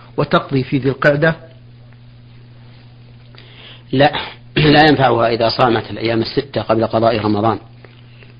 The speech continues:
Speaker 2: لأن النبي صلى الله عليه وسلم يقول: "من صام رمضان ثم أتبعه ستا من شوال"،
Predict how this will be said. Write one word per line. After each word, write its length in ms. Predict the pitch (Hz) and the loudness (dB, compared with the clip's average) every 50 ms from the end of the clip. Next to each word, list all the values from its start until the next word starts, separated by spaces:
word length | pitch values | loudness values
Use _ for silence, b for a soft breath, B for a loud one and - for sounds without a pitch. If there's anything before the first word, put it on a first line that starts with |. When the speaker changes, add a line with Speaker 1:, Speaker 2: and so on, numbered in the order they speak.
| B - - | B -14 -10
Speaker 2:
لأن 220 | 120 107 113 120 120 | -8 -6 -4 -2 -2
النبي 380 | 120 117 117 127 127 120 107 | -2 -2 0 0 0 0 0
صلى 160 | - - 107 | -2 -4 -6
الله 380 | 107 110 120 131 127 113 113 117 | -4 -2 -2 -2 -2 0 -2 -2
عليه 120 | 113 113 | -2 -2
وسلم 460 | 110 113 113 - - 123 117 104 107 110 | -4 -6 -8 -10 -10 -8 -6 -4 -4 -4
يقول: 360 | 107 104 117 139 143 139 117 | -4 -4 -4 -4 -4 -2 -2
"من 120 | 113 113 | -4 -6
صام 300 | 110 - 123 123 123 117 | -6 -6 -4 -4 -4 -2
رمضان 520 | 110 110 117 110 110 110 123 131 135 135 120 | -4 -4 -4 -6 -4 -4 -2 0 0 0 -2
ثم 340 | - - 139 139 135 127 | -2 -4 -4 -2 0 -2
أتبعه 800 | 117 113 113 113 - 113 131 127 117 113 107 101 107 113 117 113 113 - - - - - - - - | -2 -2 -4 -8 -4 -2 0 0 0 0 -4 -4 -4 -4 -4 -4 -6 -8 -14 -20 -20 -20 -20 -20 -16
ستا 320 | - - - - - 117 | -14 -14 -14 -10 -6 -6
من 140 | 107 110 101 | -4 -4 -4
شوال"، 300 | - - 98 95 92 - | -6 -10 -10 -14 -18 -20